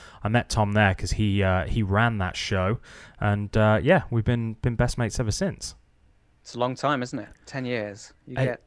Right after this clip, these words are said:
Speaker 2: less for, I wouldn't say murder, 'cause that's life these days.
Speaker 1: Yeah, this is true. This is true. But no, I mean, it, it definitely is crazy how long we've, we've really known each other now. 'Cause I was thinking the very first time we met was that, uh,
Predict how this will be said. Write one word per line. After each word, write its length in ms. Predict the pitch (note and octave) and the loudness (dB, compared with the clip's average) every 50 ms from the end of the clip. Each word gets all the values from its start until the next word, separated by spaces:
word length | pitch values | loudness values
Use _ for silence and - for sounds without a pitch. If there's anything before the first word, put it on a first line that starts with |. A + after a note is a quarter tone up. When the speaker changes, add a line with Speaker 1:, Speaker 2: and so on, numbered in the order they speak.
| _ - | _ -8
Speaker 2:
less 300 | C3+ C3 A#2+ - - - | -6 -4 -4 -6 -8 -10
for, 280 | - - B2 B2 A#2+ A#2 _ - | -4 0 0 0 0 -2 _ -2
I 60 | - F3 | 0 0
wouldn't 160 | G3+ F#3+ - | 0 2 2
say 120 | - E3 | 2 2
murder, 460 | D#3 D#3 D#3+ D#3+ D3 A#2 G2+ G2+ F#2+ - - | 2 4 4 4 4 4 2 -2 -10 -12 -12
'cause 140 | - B2 A#2 | -10 -6 -4
that's 280 | C3+ B2 - - - - - | -2 -4 -4 -6 -16 -14 -8
life 380 | B2+ A#2+ A#2 A2 G#2 G2+ - - | -4 -2 -2 -2 -4 -6 -10 -14
these 240 | - G#2 G2 - - | -12 -12 -10 -10 -10
days. 320 | G#2+ G2 G2 G#2 - - - | -10 -10 -10 -12 -12 -6 0
Speaker 1:
Yeah, 400 | B2+ A#2 A#2+ A#2+ A2 G#2 G2 G2 | 4 6 8 8 8 8 6 4
this 200 | G2 G2+ - - | 2 0 -2 -4
is 120 | G#2 - | -6 -6
true. 280 | - - A2 F#2+ F2 E2+ F2+ | -4 -2 0 0 0 -2 -2
This 160 | G2 F#2 - | -4 -6 -6
is 80 | - - | -6 -8
true. 320 | - - G#2+ F#2+ F#2 F#2 - | -6 -2 0 0 0 0 2
But 300 | - G#2+ G#2 - - - | 4 4 4 4 2 2
no, 160 | B2+ A#2 A#2 | 6 6 8
I 80 | A2 G2+ | 8 6
mean, 220 | G#2 G#2 G2+ G#2 | 4 2 0 0
it, 180 | F2 A#2 A2+ - | -2 -4 -4 -4
it 200 | B2+ B2 A2 - | -4 -4 0 2
definitely 680 | B2 B2+ - - B2+ A#2 G2+ B2 A#2 A2+ A2 A2 G#2 A#2+ | 2 2 2 2 -2 -2 2 4 4 4 4 4 2 0
is 120 | A2 G2 | -4 -4
crazy 340 | - - A#2 A2+ A2 G#2 F#2+ | 2 4 4 4 4 4 4
how 160 | G2 G#2 G#2+ | 4 6 6
long 160 | G#2+ G#2+ G#2 | 4 4 2
we've, 260 | G2+ G2+ F#2+ - - | 2 0 -2 -2 -4
we've 220 | - A2 G#2 F2+ G#2 | 0 0 0 2 4
really 180 | G#2+ G2+ G2 | 2 2 4
known 220 | G2 G#2 G#2+ G#2+ G#2 | 4 4 4 4 2
each 180 | G2+ - - | 0 -2 0
other 120 | G#2 G2 F#2+ | -2 0 0
now. 160 | F#2+ F2+ F2+ | 0 0 0
'Cause 180 | - - A2 A#2+ | 0 2 4 6
I 60 | C3 | 6
was 100 | C3+ - | 6 6
thinking 300 | - F#3+ F#3+ - D3 B2+ | 4 2 2 2 2 2
the 60 | A#2+ | 6
very 200 | B2 E3 G3 G#3+ | 6 6 6 6
first 400 | - - E3+ E3 D#3 C#3+ - - | 6 8 8 8 8 8 6 2
time 140 | D3 C3 B2 | 0 2 2
we 80 | A#2 | 0
met 240 | A#2+ C#3+ D3+ - - | 2 2 2 2 2
was 180 | A#2+ G#2+ G2+ G#2 | -2 -4 0 2
that, 300 | A#2 A#2 A#2 - - - | 4 4 4 2 0 -2
uh, 400 | B2 A2+ A2 G#2 G2+ G2 G2+ | -2 0 0 0 -2 -4 -6